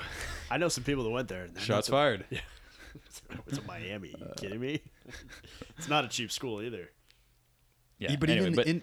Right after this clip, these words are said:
Speaker 2: even in-state is not cheap anymore.
Speaker 3: At Trinity?
Speaker 2: No, at, uh, at, like, uconn.
Speaker 3: Oh, really?
Speaker 2: It's like, it, what used to be ten thousand dollars,
Speaker 1: Yeah.
Speaker 2: twelve thousand dollars
Speaker 1: I remember
Speaker 2: is now
Speaker 1: my dad
Speaker 2: pushing
Speaker 1: said,
Speaker 2: thirty.
Speaker 1: "Go,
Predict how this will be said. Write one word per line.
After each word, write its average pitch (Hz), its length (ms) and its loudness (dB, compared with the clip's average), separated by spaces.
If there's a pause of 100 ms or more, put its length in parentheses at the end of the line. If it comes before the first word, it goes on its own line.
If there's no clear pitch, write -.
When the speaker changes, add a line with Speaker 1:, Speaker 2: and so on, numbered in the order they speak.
Speaker 2:
even 147 300 -2
in-state 151 420 -4 (300)
is 95 300 -8
not 87 200 -6
cheap 87 240 -8
anymore. 78 340 -14 (680)
Speaker 3:
At 101 120 2
Trinity? 101 380 -4 (360)
Speaker 2:
No, 151 200 4
at, 120 120 2
uh, 107 400 0
at, 110 80 -4
like, 107 140 -4
uconn. 98 360 -2 (580)
Speaker 3:
Oh, 110 280 4
really? 92 360 -2 (180)
Speaker 2:
It's 131 180 -4
like, 143 160 -4 (160)
it, 135 220 -4
what 131 180 -2
used 139 240 2
to 123 60 -2
be 110 400 0 (800)
ten 131 220 0
thousand 87 340 -2
dollars, 76 560 -8
Speaker 1:
Yeah. 92 140 -4
Speaker 2:
twelve 127 220 4
thousand 98 280 0
dollars 85 160 -4
Speaker 1:
I 139 40 2
remember 165 140 0
Speaker 2:
is 170 80 0
now 135 80 2
Speaker 1:
my 135 100 4
dad 127 180 2
Speaker 2:
pushing 123 220 2
Speaker 1:
said, 190 100 -6
Speaker 2:
thirty. 117 200 4
Speaker 1:
"Go, 143 100 2